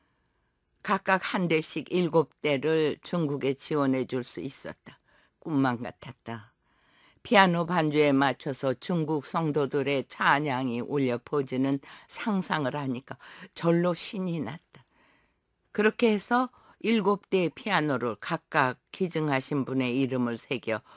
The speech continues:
홍콩을 통해 중국 교회 일곱 군데에 전달할 수가 있었다. 그때가 십이월 하순경이었다. 정말 놀랄 만한 크리스마스 선물이 됐다.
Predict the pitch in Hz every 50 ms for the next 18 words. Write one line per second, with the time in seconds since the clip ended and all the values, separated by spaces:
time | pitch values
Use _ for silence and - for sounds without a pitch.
0 | - - _ - - 220 202 180 - 196 175 165 151 143 - - - 151 139 135
1 | 143 120 - _ _ _ _ _ _ _ - - - 190 180 151 151 139 - -
2 | - - 160 139 135 147 151 135 127 120 - - 160 165 156 147 170 151 _ -
3 | - 160 147 139 135 143 131 127 147 156 - - 156 139 127 117 117 117 123 117
4 | - - - - - - - 73 - - - - - - - _ _ - _ _
5 | _ _ _ _ _ _ _ _ _ _ _ _ _ _ _ _ _ _ _ _
6 | _ _ _ _ _ _ - - 185 - _ - 147 143 123 123 123 123 107 90
7 | - - - - - - - 185 160 160 151 139 123 120 127 - - - 165 156
8 | - - - 156 131 120 - 98 120 117 95 92 101 92 _ _ - 80 - -
9 | _ _ _ _ _ _ _ _ _ _ _ _ _ _ _ _ _ _ _ _
10 | _ - - 151 151 139 131 127 123 127 117 101 - _ _ _ _ - 160 160
11 | 156 160 175 180 180 180 175 180 180 180 165 156 156 156 151 165 175 170 - -
12 | 220 190 196 - - - 160 170 - - - - - 175 160 156 156 135 135 147
13 | 131 - - 139 147 _ _ - -